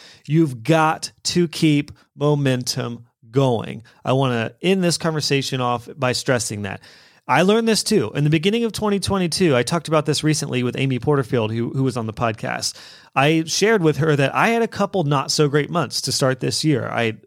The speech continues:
ended last year in twenty twenty-one with huge months and started the year with not so great months. But I did not stop. I kept on producing content. I kept on doing webinars and workshops and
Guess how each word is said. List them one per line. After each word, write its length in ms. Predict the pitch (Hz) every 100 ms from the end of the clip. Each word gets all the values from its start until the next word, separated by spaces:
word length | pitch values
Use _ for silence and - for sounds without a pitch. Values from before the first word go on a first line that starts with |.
| _
ended 360 | - 156 151 127
last 500 | 135 147 160 185 -
year 180 | 196 175
in 100 | 165
twenty 240 | 170 160
twenty-one 500 | 151 170 160 156 160
with 140 | 123 113
huge 340 | 208 220 165
months 320 | 196 196 196
and 100 | 139
started 360 | - 156 165 156
the 60 |
year 200 | 156 160
with 180 | 151 127
not 220 | 143 165
so 160 | - 160
great 200 | 156 156
months. 320 | 135 104 - - - - - _ 139
But 400 | 208 143 - _ _ _ -
I 80 |
did 140 | 139 165
not 180 | 185 -
stop. 440 | - 143 104 - _ _
I 120 | 135 135
kept 480 | - - 165 - -
on 200 | 156 156
producing 380 | 156 151 135 120
content. 560 | - 180 180 175 180
I 80 | 131
kept 260 | - 135 -
on 100 | 127
doing 160 | 127
webinars 580 | 117 175 175 170 165 147
and 120 | 123
workshops 560 | 156 160 170 156 156 -
and 180 | 120